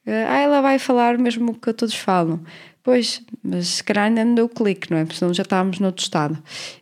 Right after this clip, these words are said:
E isto é uma das coisas que para mim também demorou a dar o clique, posso dizer. Ou, não é que eu não entendesse, não é? A gente entende, é fácil dizer, "Olha, tens que dizer mais vezes não."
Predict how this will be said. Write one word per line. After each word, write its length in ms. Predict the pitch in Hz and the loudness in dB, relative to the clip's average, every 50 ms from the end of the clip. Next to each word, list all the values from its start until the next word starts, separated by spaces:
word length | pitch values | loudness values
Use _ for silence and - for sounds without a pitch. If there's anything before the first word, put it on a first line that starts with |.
| _ _ - | _ _ -4
E 300 | 190 196 190 185 185 190 | -2 0 0 0 0 0
isto 140 | 185 - - | 0 0 2
é 40 | |
uma 80 | 220 214 | 2 2
das 140 | 208 208 208 | 2 2 2
coisas 260 | - 220 214 202 202 | 2 0 0 0 -2
que 60 | - - | -4 -2
para 140 | - 214 | -2 0
mim 400 | 214 214 208 214 226 226 233 226 220 | 2 2 4 4 4 2 0 0 0
também 360 | 233 220 220 202 208 214 220 | 0 0 2 2 0 0 0
demorou 500 | 226 226 220 226 226 220 202 196 202 208 | 0 0 2 2 2 4 4 4 4 4
a 40 | 214 | 4
dar 120 | 208 208 | 2 2
o 40 | 220 | 0
clique, 260 | 220 - 208 165 156 - | 0 0 -2 -2 -2 -4
posso 320 | - - 160 156 - - | -6 -6 -6 -4 -4 -4
dizer. 280 | 190 180 170 165 156 160 - - - - - _ | -4 -2 0 -2 -2 -4 -6 -12 -16 -18 -12 _
Ou, 260 | - 190 185 190 180 175 - - - - - - - - - - - - - - _ _ _ _ _ _ _ _ _ _ _ _ | 0 2 2 2 2 -2 -8 -16 -18 -18 -18 -16 -14 -14 -14 -14 -14 -16 -18 -20 _ _ _ _ _ _ _ _ _ _ _ _
não 120 | - 269 311 | 2 4 4
é 80 | 359 | 4
que 60 | 359 359 | 4 4
eu 60 | 349 | 4
não 80 | 359 | 4
entendesse, 520 | 349 302 339 339 320 302 285 262 247 - - | 4 4 6 6 6 6 6 4 2 2 2
não 80 | 196 | 2
é? 60 | 196 196 | 4 4
A 40 | |
gente 220 | 196 226 247 254 311 | 4 4 6 6 4
entende, 440 | 339 320 - 277 247 233 214 190 185 | 4 4 4 4 4 4 4 2 2
é 180 | 185 - 196 | 2 0 0
fácil 340 | 180 - 202 185 - - 220 | 2 2 2 2 2 2 2
dizer, 440 | 208 190 208 220 240 240 247 - - | 2 4 4 4 4 4 2 0 0
"Olha, 300 | - 220 240 240 226 190 | 2 2 4 4 4 2
tens 240 | 190 - 190 180 - | 2 0 -2 -2 -2
que 80 | - - | -4 -2
dizer 160 | 185 202 202 | 0 0 2
mais 180 | 208 214 220 | 2 2 2
vezes 180 | 208 226 240 247 | 2 2 2 4
não." 380 | 254 247 220 220 208 175 175 | 4 4 4 4 2 0 -4